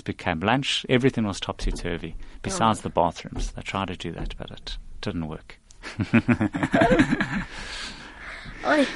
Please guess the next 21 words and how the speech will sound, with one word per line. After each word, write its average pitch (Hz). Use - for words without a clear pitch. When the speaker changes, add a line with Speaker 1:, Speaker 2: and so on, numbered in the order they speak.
Speaker 2:
it's -
very 214
funny. 214
And, 262
okay, 220
how 294
religious 277
do -
you 247
need 247
to 240
be 233
if 247
you 233
want 233
to 220
be 214
a 202
muddy? 190
Speaker 1:
How 104
religious? 95